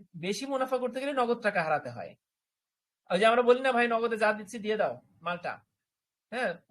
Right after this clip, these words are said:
পরে কাস্টমার পাবা কি পাবা না।" তার মানে এই কথাটাই এখানে আসছে। দেখেন, মুনাফা হিসাবের অর্থ আয় বা লাভ, যা নগদ প্রবাহের সঙ্গে সবসময় সামঞ্জস্যপূর্ণ নাও হতে পারে। মানে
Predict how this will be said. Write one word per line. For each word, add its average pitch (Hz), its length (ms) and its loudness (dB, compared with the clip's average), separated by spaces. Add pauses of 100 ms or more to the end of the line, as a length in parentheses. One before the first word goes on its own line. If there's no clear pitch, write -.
(120)
পরে 208 240 6
কাস্টমার 214 380 0
পাবা 208 220 2
কি 214 100 -6
পাবা 180 200 0
না।" 156 100 -2
তার 226 180 -2
মানে 269 140 -2
এই 262 260 0
কথাটাই 254 340 -4
এখানে 220 560 -6
আসছে। 180 240 -8
দেখেন, 156 240 -6 (600)
মুনাফা 269 320 2
হিসাবের 262 520 2 (180)
অর্থ 196 360 2 (200)
আয় 202 260 -2
বা 208 140 -2
লাভ, 147 220 -4 (920)
যা 220 300 0
নগদ 220 320 -2
প্রবাহের 254 320 -2
সঙ্গে 240 300 -8
সবসময় 220 420 -10
সামঞ্জস্যপূর্ণ 208 800 -8
নাও 185 280 -2
হতে 180 240 -8
পারে। 135 220 -4
মানে 196 280 -8